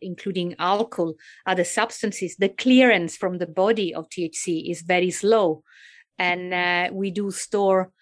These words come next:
lots of the T H C that is, uh, consumed in our fat tissue. And then it get, it continues to be released, and people can have traces of T H C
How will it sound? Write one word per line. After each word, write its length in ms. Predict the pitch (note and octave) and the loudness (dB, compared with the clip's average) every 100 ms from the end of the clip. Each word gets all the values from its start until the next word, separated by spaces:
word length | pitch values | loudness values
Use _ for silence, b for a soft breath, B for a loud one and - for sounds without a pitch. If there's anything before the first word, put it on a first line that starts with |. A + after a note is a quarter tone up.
| _ - | _ -2
lots 300 | G3 G3 G#3 | -2 -2 -6
of 80 | F3 | -6
the 80 | |
T 240 | F3 - F#3+ | -6 0 0
H 140 | F3 | 0
C 480 | - G3 F#3 F3 - | -4 -2 -2 -2 -4
that 380 | - E3+ E3 E3+ - - B3+ | -4 -2 -2 -4 -8 -8 -4
is, 340 | F3 F3 D#3+ | -2 -2 -2
uh, 120 | F3 | -2
consumed 720 | F3 F3+ E3 - G3 F3+ F3 - b b b | -2 -6 -6 -2 0 0 -2 -6 b b b
in 180 | G3+ F#3+ | -4 0
our 240 | F3+ F3 F3 | 2 2 0
fat 320 | - A3+ B3 | 0 -2 -2
tissue. 680 | - B3+ A3+ - B3 B3 B3 b b b | -4 -2 0 2 2 0 -2 b b b
And 180 | G3 F#3+ | -4 0
then 160 | G3 G3 | 0 0
it 120 | F#3+ | 0
get, 260 | F#3 F#3 | 0 0
it 100 | F#3+ | -2
continues 460 | - F#3+ G#3 F#3+ F#3 | -6 -6 -4 -6 -6
to 100 | F3+ | -6
be 160 | E3+ F#3 | 0 0
released, 500 | F#3+ G3 G3 F#3 F#3+ | 0 0 0 -2 -4
and 260 | F3+ F3 | -8 -4
people 260 | A3+ A3+ A#3 | -2 2 2
can 180 | G#3+ F#3 | 2 0
have 180 | F3+ - | -2 -4
traces 640 | - F#3+ F#3+ F3+ F3 - | 0 0 0 -4 -6 -6
of 220 | F3+ F3 | -4 -4
T 160 | - F#3 | -2 -4
H 100 | F3 | -4
C 340 | - G#3 F#3+ | -4 -4 -4